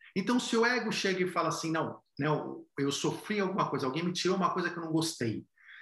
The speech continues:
Eu reajo com ódio, com raiva, isso é uma reação do ego,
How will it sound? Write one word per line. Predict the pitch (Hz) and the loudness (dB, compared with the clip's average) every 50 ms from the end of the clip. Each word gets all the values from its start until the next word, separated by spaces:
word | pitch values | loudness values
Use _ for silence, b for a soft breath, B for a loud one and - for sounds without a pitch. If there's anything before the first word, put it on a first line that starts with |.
| B B B B B B | B B B B B B
Eu | 147 170 156 | 0 2 2
reajo | 151 202 208 208 202 226 233 240 226 175 - 113 113 104 - - - - | 2 2 4 4 4 4 4 4 2 2 0 -2 -4 -6 -8 -8 -4 0
com | 160 156 151 | 2 4 4
ódio, | 156 170 180 180 - - 117 - | 4 4 2 0 0 0 -4 -4
com | - 143 127 | -2 -2 -2
raiva, | 120 131 165 180 180 - - | 0 0 0 0 0 -2 -6
isso | 127 - - 139 | -6 -6 -4 -4
é | |
uma | 135 131 | -2 -2
reação | 143 - - 147 - | -4 -4 -4 -2 0
do | 160 156 147 | 2 2 2
ego, | 143 170 190 196 190 - 120 104 - - | 2 2 0 -2 -4 -4 -4 -4 -4 -6